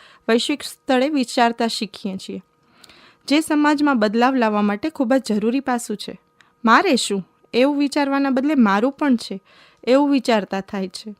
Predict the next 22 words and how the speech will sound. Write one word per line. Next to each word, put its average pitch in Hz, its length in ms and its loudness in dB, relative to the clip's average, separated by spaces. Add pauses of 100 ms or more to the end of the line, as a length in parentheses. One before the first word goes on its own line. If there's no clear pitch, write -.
(520)
સમાજમાં 233 540 4
જીવવું 233 440 0
હોય 285 240 -2
તો - 260 -4
આપણું 254 360 0
કરીને 202 420 0
જીવવું 190 420 -4
પડે. 180 260 -8 (540)
મારું 226 400 2 (200)
એ 233 80 0
માત્ર 226 400 0
સ્વાર્થ 226 460 -4
વૃત્તિ 202 400 -6
છે. 196 280 -14 (440)
આજના 240 380 2
સમયમાં 262 500 0
સ્ત્રી 262 340 -4
શિક્ષણનું 254 580 0
મહત્ત્વ 233 380 -2
ખૂબ 359 360 -4
વધ્યું 226 340 0
છે, 202 260 -14